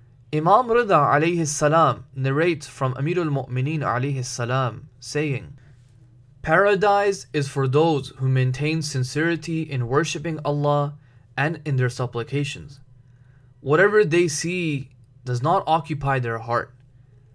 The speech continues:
Whatever they hear does not make them forget the remembrance of Allah subhanahu wa ta'ala. And they don't feel depressed because of what is given to others." Ikhlas, or sincerity, in relation to Allah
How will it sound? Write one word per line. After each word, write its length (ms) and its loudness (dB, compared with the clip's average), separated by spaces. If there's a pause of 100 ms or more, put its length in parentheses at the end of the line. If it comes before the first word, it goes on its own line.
(120)
Whatever 440 6
they 200 4
hear 480 0
does 240 -2
not 260 2
make 260 -2
them 160 -2
forget 480 -2
the 100 0
remembrance 600 -2
of 160 -10
Allah 320 -2
subhanahu 580 -6
wa 80 -12
ta'ala. 600 -8 (680)
And 140 0
they 80 4
don't 260 0
feel 240 4
depressed 680 0
because 300 -2
of 100 0
what 180 0
is 120 -2
given 480 -2
to 140 -10
others." 460 -12 (1400)
Ikhlas, 800 0
or 240 0
sincerity, 840 -2 (440)
in 140 0
relation 440 2
to 120 -4
Allah 600 0